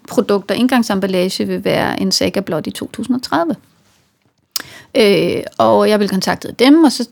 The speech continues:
tog jeg hende med ud i et stort, lækkert, ny-, nybygget, toplækkert dansk supermarked. Hende og hendes tre,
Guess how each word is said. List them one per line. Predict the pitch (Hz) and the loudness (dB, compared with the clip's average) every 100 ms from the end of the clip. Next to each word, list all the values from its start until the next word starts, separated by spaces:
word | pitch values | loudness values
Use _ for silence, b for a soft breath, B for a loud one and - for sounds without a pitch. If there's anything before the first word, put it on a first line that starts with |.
| - | -2
tog | 254 | 2
jeg | 208 | 4
hende | 196 196 | 4 4
med | 214 233 | 4 4
ud | 202 | 2
i | - 190 | -2 -4
et | 180 | -4
stort, | - - - - | -4 -4 -6 -8
lækkert, | 208 175 196 196 _ - | -4 -2 -2 -6 _ 0
ny-, | 202 190 185 | 2 2 -2
nybygget, | 202 196 190 190 180 _ 208 196 190 196 185 190 _ _ _ | 2 2 2 0 -4 _ 0 0 0 -2 -2 -6 _ _ _
toplækkert | - 226 - - - - - | -4 -2 -4 -8 -10 -10 -8
dansk | - - | -6 -6
supermarked. | - 180 - 165 - b b b b b b _ _ | -8 -8 -8 -10 -18 b b b b b b _ _
Hende | 226 262 277 277 | 4 8 8 6
og | 208 | 4
hendes | 208 196 - | 2 2 -2
tre, | - 214 | -2 0